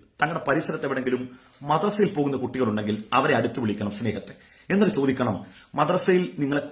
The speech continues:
ഉസ്താദന്മാരാരെങ്കിലും ഈ നിസ്കാരം ബാത്തിലാകുന്ന കാര്യങ്ങളിൽ നിസ്കരിക്കുന്നവന്റെ മുമ്പിലൂടെ പെൺകുട്ടിയോ കഴുതയോ നായോ നടന്നു പോയാൽ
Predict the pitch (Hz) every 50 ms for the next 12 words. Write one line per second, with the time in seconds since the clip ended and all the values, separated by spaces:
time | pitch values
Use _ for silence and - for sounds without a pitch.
0 | - 123 - - - 156 156 151 147 131 120 113 110 113 110 110 104 90 85 -
1 | - - - - _ - 202 208 170 156 - - - 214 208 208 202 175 147 143
2 | 143 139 139 - 143 135 131 131 131 123 113 - 110 104 101 101 98 104 104 98
3 | 87 - - - - - - - - _ _ _ _ _ - - - - - 190
4 | 196 196 190 170 170 151 143 135 120 110 113 123 127 143 120 110 101 107 110 110
5 | 110 - - - _ _ _ _ _ _ _ - - 131 135 147 147 160 - 127
6 | 127 113 107 101 98 98 - - - - _ - - 135 131 135 147 135 123 113
7 | 110 110 113 110 113 117 127 143 143 127 113 110 127 123 127 101 101 104 104 98
8 | 90